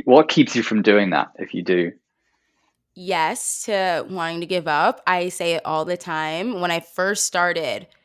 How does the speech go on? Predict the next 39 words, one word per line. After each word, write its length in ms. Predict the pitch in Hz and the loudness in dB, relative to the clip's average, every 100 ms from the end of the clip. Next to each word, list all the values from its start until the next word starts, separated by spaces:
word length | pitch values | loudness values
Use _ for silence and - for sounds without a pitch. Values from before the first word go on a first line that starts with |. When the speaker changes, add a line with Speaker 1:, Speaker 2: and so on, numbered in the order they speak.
| _ - | _ -4
Speaker 2:
I 220 | 180 185 | 0 0
was 260 | 185 185 - | 0 -4 -4
like, 180 | 165 - | -6 -2
"I'm 140 | 202 269 | -2 0
going 140 | 320 | -2
to 60 | 233 | 0
have 140 | 196 | -2
a 80 | 175 | -2
weekly 340 | 175 170 - | -6 -10 -14
podcast. 760 | 160 175 180 - 165 - - - _ - | -6 -2 -2 -2 -10 -8 -12 -16 _ 2
I'm 240 | 202 262 | 2 2
going 200 | 277 269 | 0 0
to 60 | 240 | 0
have 160 | 202 | 0
an 60 | 196 | 0
episode 480 | 185 185 - 160 147 | -4 -4 -4 -4 -2
every 320 | 175 170 170 | -2 -2 -6
week," 420 | 160 208 170 - _ _ _ _ _ | -6 -6 -8 -10 _ _ _ _ _
which 580 | 233 440 339 - - - _ _ | 0 0 0 -4 -8 -10 _ _
I 100 | - | 0
was 140 | 339 247 | 0 0
very 240 | 220 208 | 0 2
optimistic 580 | 185 - 170 165 - 202 | 2 0 -8 -8 -8 -8
for. 440 | - 262 294 330 311 _ - | -2 2 4 2 -4 _ -6
I 120 | 208 | -6
think 200 | 220 214 | -4 -6
if 100 | 226 | 0
I 200 | 208 202 | 2 2
would 180 | 196 196 | 0 -2
have 180 | 185 160 _ _ _ _ - | -2 -4 _ _ _ _ -4
done 240 | 190 196 | -2 -2
things 320 | 196 202 190 | -4 -4 -4
differently, 680 | - 165 - 214 233 254 285 | -6 -6 -6 -6 -4 -4 -2
I 100 | - | 0
would 120 | 190 190 | 0 -2
have 140 | 190 - | -6 -4
either 340 | 190 190 190 | -2 -2 -2
recorded 500 | 185 185 196 180 180 | -4 -6 -6 -4 -6
a 80 | - | -8